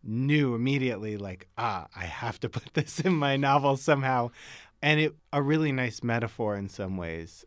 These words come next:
I think, for the themes of the book, because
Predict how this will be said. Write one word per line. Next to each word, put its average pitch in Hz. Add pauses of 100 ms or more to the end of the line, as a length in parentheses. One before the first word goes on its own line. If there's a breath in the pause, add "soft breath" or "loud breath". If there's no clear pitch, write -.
I 107
think, 92
for 92 (100)
the 110
themes 107
of 107
the 123
book, 190
because 110